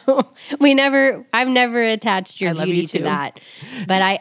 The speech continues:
Speaker 1: I know, I know how, like, for me, one thing, as we were going through, um, I had the pleasure of getting to teach with Diane Griffin, your building out your personal mission exercise. And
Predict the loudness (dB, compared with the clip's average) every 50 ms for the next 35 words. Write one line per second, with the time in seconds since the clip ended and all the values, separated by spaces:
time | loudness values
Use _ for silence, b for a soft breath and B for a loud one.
0 | _ -2 0 0 2 2 2 0 0 0 0 0 -2 0 -2 -2 -2 -4 -6 _
1 | _ _ _ -8 -4 -2 0 0 0 0 0 0 0 -2 -4 -4 -6 -6 -2 -2
2 | -2 0 0 -2 -4 -4 -6 -6 -8 -6 -8 -6 -4 -2 0 0 0 0 -2 -2
3 | -2 -2 -2 -2 -2 -2 -2 -2 0 0 0 0 0 -2 -4 b b b b b
4 | b b b b b -2 -2 -2 0 -2 -2 0 -2 0 0 0 0 0 0 0
5 | -2 -2 -4 -6 -6 -4 -4 -2 -2 -2 -2 -2 -4 -6 -6 -8 -8 -8 -6 -6
6 | -6 -8 -8 -12 _ _ -6 -4 -2 -2 -2 -4 -4 -4 -4 -4 -4 -6 _ -6
7 | -6 -4 -4 -4 -4 -4 -6 -6 -6 -6 -6 -6 -6 -6 -6 -6 -4 -4 -4 -6
8 | -8 -8 -8 -8 -8 -6 -8 -6 -6 -4 -4 -4 -4 -4 -4 -4 -6 -6 -4 -4
9 | -4 -4 -2 -2 -4 -6 -6 -8 -8 -6 -4 -4 -4 -6 -10 -16 -16 -8 -4 -2
10 | -2 0 0 -2 -2 -2 -2 -4 -4 -6 -6 -6 -8 -6 -6 -6 -4 -2 -4 -4
11 | -4 -4 -6 -6 -6 -10 -12 -12 -14 -14 -14 -10 -8 -8 -8 -8 -8 -12 -12 -16
12 | _ B B B B B B B B B B B B 0 2 2 2 2 0 0
13 | -2 -2 -4